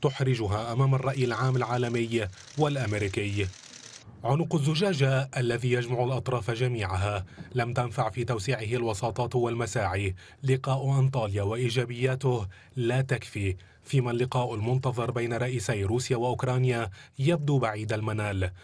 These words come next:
ما يشير إلى أن المسار الدبلوماسي يحتاج إلى وقت وظروف موضوعية.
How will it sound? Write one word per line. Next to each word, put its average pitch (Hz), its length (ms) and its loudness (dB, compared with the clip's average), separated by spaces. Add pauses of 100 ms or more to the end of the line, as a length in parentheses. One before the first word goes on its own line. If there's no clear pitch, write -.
(120)
ما 123 140 2
يشير 117 460 2
إلى 120 260 0
أن 127 100 0
المسار 123 420 0
الدبلوماسي 120 800 0 (280)
يحتاج 123 500 0
إلى 127 200 0
وقت 131 340 0 (580)
وظروف 127 480 2
موضوعية. 104 920 -2